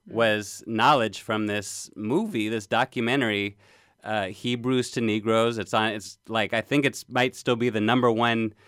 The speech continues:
Speaker 2: film on Amazon
Speaker 1: Documentary.
Speaker 2: right now.
Speaker 1: Doc-, number one documentary.
Speaker 2: Number one documentary on Amazon. I mean, but this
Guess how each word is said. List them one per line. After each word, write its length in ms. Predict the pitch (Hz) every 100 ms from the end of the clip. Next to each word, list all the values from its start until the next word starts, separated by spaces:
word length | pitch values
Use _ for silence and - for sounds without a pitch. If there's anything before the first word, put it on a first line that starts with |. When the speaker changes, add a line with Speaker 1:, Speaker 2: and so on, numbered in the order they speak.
| _ _ _ _
Speaker 2:
film 400 | - 139 139 117
on 180 | 107 107
Amazon 600 | 110 131 127 101 98 101
Speaker 1:
Documentary. 40 |
Speaker 2:
right 160 | 101 95
now. 100 | 92
Speaker 1:
Doc-, 260 | 208 196
number 220 | 233 202 180
one 140 | 185
documentary. 360 | 175 165 - 117
Speaker 2:
Number 220 | 127 131
one 220 | 120 113
documentary 680 | 113 117 127 113 123 113 101
on 100 | 98
Amazon. 720 | 98 127 107 92 92 92 95 _ _ - _
I 60 | 123
mean, 320 | 135 127 127 -
but 240 | 120 120
this 400 | 165 180 - -